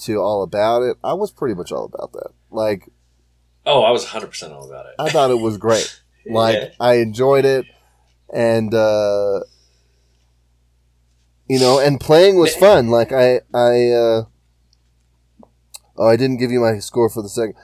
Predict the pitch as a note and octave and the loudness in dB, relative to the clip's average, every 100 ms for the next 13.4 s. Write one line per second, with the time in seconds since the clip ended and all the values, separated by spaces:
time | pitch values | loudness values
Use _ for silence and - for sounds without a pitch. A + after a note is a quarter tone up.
0 | _ - A2 A#2 A#2+ A2+ - A#2 A#2+ - | _ -6 -2 2 4 2 -4 -4 -4 0
1 | C3 A#2+ A2 G#2+ A2+ G2+ - C#3 C3 A#2+ | 2 2 0 -2 -2 -4 -4 -2 -2 -2
2 | A2 G2+ F#2 - _ _ _ _ A2 G#2+ | 0 0 -2 -10 _ _ _ _ -10 -10
3 | G2+ G2+ G2 G2 G2 F#2+ - _ - A2 | -8 -8 -6 -4 -4 -4 -8 _ -8 -6
4 | F#2 F2+ F#2+ - F2+ F2 F2 F2 D#2+ E2+ | -6 -6 -8 -8 -10 -10 -8 -8 -8 -12
5 | _ _ _ _ _ G#2 G#2 A2+ B2 A#2+ | _ _ _ _ _ 0 2 4 2 2
6 | C3 C3 G#2 A#2 G#2+ A#2 A2+ G#2+ G2+ A2+ | 0 -2 -4 -6 0 0 2 -2 -2 -4
7 | G#2 A2+ G#2 - B1 A#1+ - _ _ _ | -2 -4 -6 -6 -14 -16 -20 _ _ _
8 | _ _ - F#2+ F2 E2+ A2 A2 G2+ G2 | _ _ -10 -8 -8 -10 -14 -16 -16 -18
9 | G2+ _ - F#2+ G2 F#2 - _ _ _ | -20 _ -14 -8 -6 -6 -8 _ _ _
10 | _ _ _ _ _ _ _ - - G2+ | _ _ _ _ _ _ _ -14 -4 -4
11 | - F#2+ F2 F2+ D2+ - _ _ _ _ | -4 -10 -8 -8 -8 -12 _ _ _ _
12 | _ _ _ _ _ _ _ _ _ F#2+ | _ _ _ _ _ _ _ _ _ -10
13 | F#2 E2 F#2+ F2+ | -8 -10 -12 -12